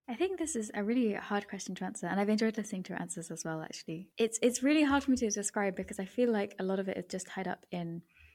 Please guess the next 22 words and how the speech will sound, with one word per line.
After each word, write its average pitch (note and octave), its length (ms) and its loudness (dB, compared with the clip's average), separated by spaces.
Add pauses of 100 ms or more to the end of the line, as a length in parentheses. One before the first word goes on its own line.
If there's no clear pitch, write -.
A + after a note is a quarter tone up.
(460)
just - 200 -2
the G#3+ 60 4
sheer F#3+ 240 0
beauty F#3 580 -2
of F3 300 -4
the F3 60 -2
divine, F3+ 460 0
which - 180 -6
I F3+ 60 2
know F3+ 160 2
sounds E3+ 360 -4
kinda E3+ 200 0
lame E3 260 2
when D3+ 100 0
I, D#3 180 0 (440)
I F3 80 0
hear E3+ 140 0
myself E3+ 340 0
<laughs> - 60 -20
say G3+ 180 12
it, - 180 8
but - 180 2